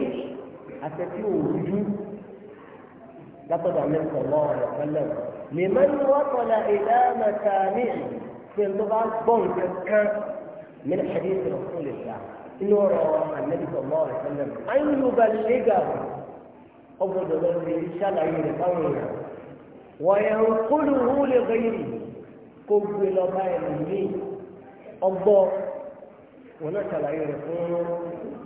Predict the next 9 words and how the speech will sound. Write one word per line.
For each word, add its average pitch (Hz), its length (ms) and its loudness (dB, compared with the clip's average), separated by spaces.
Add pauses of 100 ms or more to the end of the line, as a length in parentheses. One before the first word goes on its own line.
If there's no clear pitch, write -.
(160)
ẹlòmíì. 139 500 0 (3000)
Ọ̀rọ̀ 147 180 2
yẹn - 240 4
kéré 190 260 4
ni, 180 140 4 (1160)
ọ̀rọ̀ 151 220 0
yẹn - 180 2
tóbi 185 280 0
ni, 185 180 0